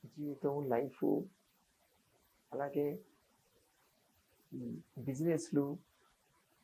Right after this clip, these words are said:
జాబులు, ఇవన్నీ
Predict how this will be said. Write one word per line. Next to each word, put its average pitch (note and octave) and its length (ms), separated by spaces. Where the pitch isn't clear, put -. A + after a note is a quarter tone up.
జాబులు, C#3 760
ఇవన్నీ D3+ 640